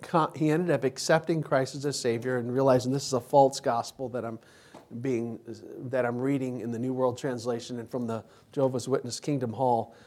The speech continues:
It's a false gospel. This is the gospel here in the Bible. This is what these ladies are telling me was what true. But what he ended up saying in his testimony when he'd tell other people about him turning from the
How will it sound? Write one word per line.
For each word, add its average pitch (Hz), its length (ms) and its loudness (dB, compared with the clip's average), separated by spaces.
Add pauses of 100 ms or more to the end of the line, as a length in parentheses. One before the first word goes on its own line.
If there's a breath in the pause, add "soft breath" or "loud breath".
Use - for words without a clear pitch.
(160 soft breath)
It's - 100 -4
a 147 80 4
false 139 400 4
gospel. 127 540 2
This 143 300 0
is 135 140 -2
the 127 120 -4
gospel 117 460 -4
here 120 280 -2
in 110 100 -4
the 110 60 -8
Bible. 104 380 -4
This 123 240 -4
is 123 140 -6
what 120 240 -4
these 131 200 -6
ladies 147 280 2
are 113 40 -2
telling 127 260 -8
me 110 100 -6
was 104 140 -10
what 120 140 -6
true. 127 340 0 (580 soft breath)
But 143 180 2
what 156 180 10
he 156 160 4
ended 180 220 6
up 156 140 4
saying 151 560 2
in 135 160 -2
his 123 200 -4
testimony 139 640 2
when 127 140 -2
he'd 120 180 -6
tell 143 260 4
other 120 200 2
people 147 400 2
about 117 520 2 (240 loud breath)
him 131 400 2 (300 loud breath)
turning 147 400 4
from 131 220 2
the 117 240 2